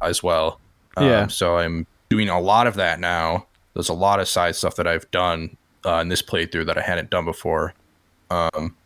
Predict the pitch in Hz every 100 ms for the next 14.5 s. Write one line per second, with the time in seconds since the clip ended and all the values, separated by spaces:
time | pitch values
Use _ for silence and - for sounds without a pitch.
0 | _ 104 92 92 87 82 92 95 113 113
1 | 110 110 104 104 107 104 101 - _ _
2 | _ _ _ _ _ - 98 127 131 143
3 | 127 127 - 110 110 107 104 110 104 98
4 | - 98 104 107 107 - - 101 110 110
5 | 107 117 110 117 120 - _ _ _ _
6 | - 98 95 95 92 98 104 _ - 135
7 | 120 107 98 90 87 90 92 92 95 -
8 | - 117 113 101 95 - 101 95 95 98
9 | 95 _ _ _ - 143 139 160 143 -
10 | 123 107 107 95 98 - 98 101 101 -
11 | 95 92 113 107 - 127 104 - _ _
12 | - - 104 104 - 123 101 98 98 -
13 | 107 101 104 - - _ - _ _ _
14 | 95 95 92 104 95